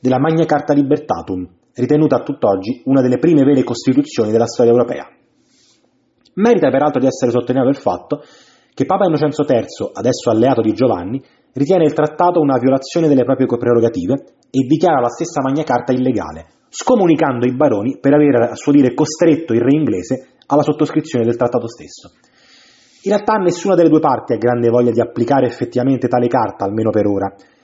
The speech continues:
che verrà difatti più volte ritirata e rivista fino a trovare una versione definitiva nel milleduecentonovantasette. In realtà entrambe le parti in causa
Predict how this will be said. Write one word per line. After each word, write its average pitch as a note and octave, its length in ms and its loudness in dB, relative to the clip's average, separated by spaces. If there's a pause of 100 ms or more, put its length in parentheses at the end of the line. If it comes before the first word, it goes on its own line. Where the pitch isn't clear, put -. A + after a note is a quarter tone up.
(140)
che E3 160 0
verrà F#3 240 2
difatti C#3 400 -2
più E3+ 200 -4
volte C#3+ 360 2
ritirata B2+ 480 0
e - 60 0
rivista A#2 520 -4 (220)
fino D#3+ 240 0
a - 40 -2
trovare D3 280 2
una B2 120 -2
versione B2 340 0
definitiva A2+ 640 -2
nel C3 120 0
milleduecentonovantasette. B2 1300 0 (720)
In C#3+ 100 0
realtà E3+ 260 0
entrambe E3+ 440 0
le C3+ 80 4
parti A#2+ 260 -2
in A2+ 80 -8
causa D3 500 -4